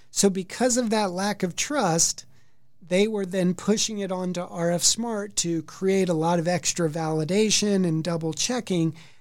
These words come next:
that was making their solution a lot more expensive and more complicated. And so we were able to recommend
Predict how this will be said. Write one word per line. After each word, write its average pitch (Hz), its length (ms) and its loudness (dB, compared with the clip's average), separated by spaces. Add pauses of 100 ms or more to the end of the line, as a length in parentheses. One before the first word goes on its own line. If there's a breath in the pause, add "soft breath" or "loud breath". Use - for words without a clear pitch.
that 214 140 -4
was 190 240 2
making 196 320 2
their 160 140 2
solution 240 580 -2
a 226 80 -4
lot 214 220 -2
more 202 260 2
expensive 185 840 0 (140)
and 185 340 2
more 160 220 0
complicated. 156 1000 -6 (720 loud breath)
And 196 160 6
so 214 160 4
we 226 300 0
were 269 180 0
able 196 380 -2
to 185 320 2
recommend 180 1120 0